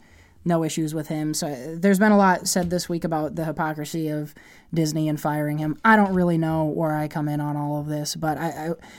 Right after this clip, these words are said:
I will say a, a, a sort of bright piece of news for Disney and for Marvel is this past weekend, Black Panther,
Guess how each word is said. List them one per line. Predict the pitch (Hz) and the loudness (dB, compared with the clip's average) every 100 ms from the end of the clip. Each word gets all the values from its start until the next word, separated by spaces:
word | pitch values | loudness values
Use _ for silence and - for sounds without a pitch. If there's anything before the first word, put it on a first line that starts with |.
| - | -6
I | - | 2
will | 220 254 | 6 6
say | 208 190 | 4 2
a, | 170 170 165 180 160 | 2 0 -2 -4 -4
a, | |
a | |
sort | 180 233 202 | 0 4 4
of | 156 | 2
bright | 147 202 233 247 | 2 4 4 4
piece | 208 185 | 2 2
of | 185 | 0
news | 170 165 156 156 - - - - | 0 0 0 -4 -8 -14 -20 -8
for | - 175 | 0 2
Disney | 165 165 165 165 | 4 2 2 2
and | 160 | 0
for | 156 165 | 0 0
Marvel | 156 160 156 165 160 | 0 0 0 0 0
is | 160 160 | -2 0
this | 170 170 | -2 0
past | 208 196 185 | 2 4 4
weekend, | 214 220 175 156 | 4 4 2 2
Black | 185 202 | 2 0
Panther, | - 214 214 160 160 | 2 0 0 -2 -6